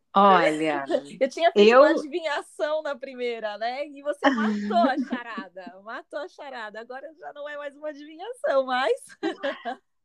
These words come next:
Speaker 1: É, agora já não é mais um desafio, mas eu vou falar
Speaker 2: Mas
Speaker 1: aqui
Speaker 2: você
Speaker 1: que eu
Speaker 2: sabia, eu tô
Speaker 1: ganhei o livro de
Speaker 2: inventando.
Speaker 1: presente. Eu tenho que falar, né? Assim, que eu fui
Speaker 2: <laughs>
Speaker 1: presenteada com esse livro, então agora ele é o queridinho do momento.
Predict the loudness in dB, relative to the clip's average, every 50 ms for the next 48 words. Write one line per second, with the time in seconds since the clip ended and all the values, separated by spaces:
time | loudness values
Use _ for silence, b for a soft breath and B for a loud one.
0 | _ _ _ _ 2 4 6 6 6 6 6 6 8 8 8 8 6 4 4 4
1 | 4 4 6 6 4 4 4 2 0 0 0 2 4 6 4 4 2 -4 -6 -4
2 | -2 -2 0 0 2 2 4 4 4 4 2 0 2 4 6 8 8 8 8 6
3 | 6 4 -2 -2 2 2 2 4 4 4 2 4 6 4 4 6 4 4 6 6
4 | 8 10 10 10 8 8 6 4 4 6 6 6 8 6 6 4 4 2 2 2
5 | 4 4 6 6 6 4 4 4 4 2 0 0 _ 4 6 6 8 8 8 8
6 | 8 8 8 6 6 6 6 6 6 4 2 -2 -4 -4 -4 -4 -2 0 2 4
7 | 4 6 4 4 2 0 -2 -2 -4 -4 -2 0 0 2 2 2 0 0 2 2
8 | 0 0 0 0 -2 0 2 2 2 2 2 2 2 2 4 4 4 4 6 6
9 | 4 4 4 4 4 2 2 4 4 4 4 4 2 2 2 2 2 2 2 2
10 | 2 2 4 4 4 2 2 -2